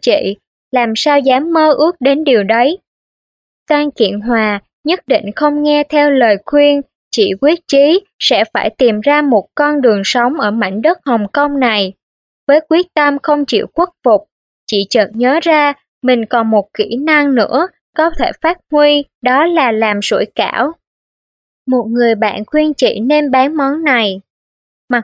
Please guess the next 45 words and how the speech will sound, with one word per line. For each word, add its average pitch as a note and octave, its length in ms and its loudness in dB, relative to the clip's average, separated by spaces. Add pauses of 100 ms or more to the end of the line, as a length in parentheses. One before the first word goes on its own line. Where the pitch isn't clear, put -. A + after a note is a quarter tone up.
dù A3+ 240 2
biết D#4 300 -2
làm A#3+ 180 0
sủi G#3 240 0
cảo, G#3 420 -2 (300)
nhưng D4+ 260 0
nghề A#3+ 220 2
nghiệp G3+ 240 -2 (100)
chính C#4 300 2
của G3+ 260 0 (100)
Tan C#4+ 200 2
Kiện G3 220 -2 (140)
Hòa A3+ 300 -2 (320)
là A#3 260 0
nghề G#3+ 380 -2
y, D4+ 280 2 (280)
vốn D#4 240 2
được C#4 200 0
nhiều A#3 280 2
người G#3+ 260 0
ngưỡng G#3 380 -4
mộ. G#3 340 -4 (420)
Hơn D4+ 220 2
nữa, B3+ 400 0
chị G3+ 260 -4
chưa D#4 260 2
bao D4+ 180 4
giờ A#3+ 260 2
làm G3+ 280 -2
các D4+ 260 -2
công D4 220 0
việc A3 280 0
liên C#4 260 0
quan C#4 280 0
đến B3+ 180 0
dịch B3 200 -2 (120)
vụ. G3+ 340 0 (600)
Nhưng D4 220 0
tại G#3+ 260 -4
thời A3+ 200 2
điểm G3+ 300 -2
đó, B3 340 0 (300)
chị A#3 160 0
thực A3+ 200 -2
sự - 360 0